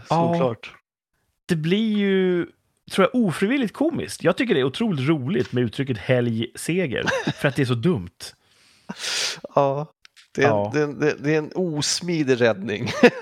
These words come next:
Speaker 2: Ja. På, man kan, på sin höjd kanske hon avväpnade sin egen nazi-aura lite grann genom att vara rolig, ofrivilligt.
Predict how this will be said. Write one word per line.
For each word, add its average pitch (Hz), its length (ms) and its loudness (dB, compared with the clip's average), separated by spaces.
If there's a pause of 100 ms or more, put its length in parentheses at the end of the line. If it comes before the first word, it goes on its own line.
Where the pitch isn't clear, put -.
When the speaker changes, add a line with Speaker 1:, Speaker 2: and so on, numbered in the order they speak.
(580)
Speaker 2:
Ja. 151 560 6 (1700)
På, 190 100 2
man 196 260 0
kan, 190 340 0
på 185 140 -2
sin 202 140 0
höjd 208 340 2
kanske 160 260 2
hon 151 180 -2
avväpnade 131 1300 0
sin 110 240 -4
egen 107 540 0
nazi-aura 139 800 0
lite 120 200 -2
grann 101 200 -2
genom 104 180 -2
att 98 60 -4
vara 107 120 -2
rolig, 127 580 -4
ofrivilligt. - 540 -2